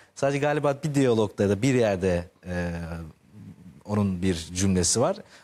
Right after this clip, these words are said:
Sonra da Lütfü Akat yazıyor senaryoyu. Ee, fakat Selim İleri'deki o potansiyeli de biliyorlar muhtemelen ve, e, oradan Zeki Ökten'e ve işte ilk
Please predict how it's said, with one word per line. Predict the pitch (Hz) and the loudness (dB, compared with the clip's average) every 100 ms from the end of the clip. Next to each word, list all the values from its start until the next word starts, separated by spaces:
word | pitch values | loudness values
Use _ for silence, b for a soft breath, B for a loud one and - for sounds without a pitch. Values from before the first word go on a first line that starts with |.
| B | B
Sonra | - 165 | 0 2
da | |
Lütfü | 160 151 165 | 4 2 2
Akat | 151 147 - - | 0 -2 -4 -2
yazıyor | 98 90 92 | 0 2 2
senaryoyu. | 92 92 92 87 87 101 220 - B B B - | 2 0 2 2 2 2 0 -4 B B B -2
Ee, | 98 92 90 92 90 - - - | 0 2 2 2 0 -6 -12 -4
fakat | 113 175 | -2 -2
Selim | - 117 127 | 0 0 2
İleri'deki | 135 139 139 135 143 | 2 2 0 0 0
o | |
potansiyeli | 123 117 131 127 123 123 135 | 2 0 0 -2 0 0 0
de | 160 | 0
biliyorlar | 139 160 135 92 - 95 | 2 4 4 2 0 -6
muhtemelen | 92 - 95 92 143 202 127 | -6 -2 0 2 0 -2 0
ve, | 131 - B B B - | 0 -2 B B B -4
e, | 98 98 95 90 - _ _ _ _ _ - | 2 4 4 2 -4 _ _ _ _ _ 0
oradan | 139 147 156 | 0 2 2
Zeki | 139 135 147 | 0 2 0
Ökten'e | 127 - 113 165 165 | 0 0 0 2 2
ve | |
işte | 147 - 139 | 2 0 2
ilk | 151 147 | 2 0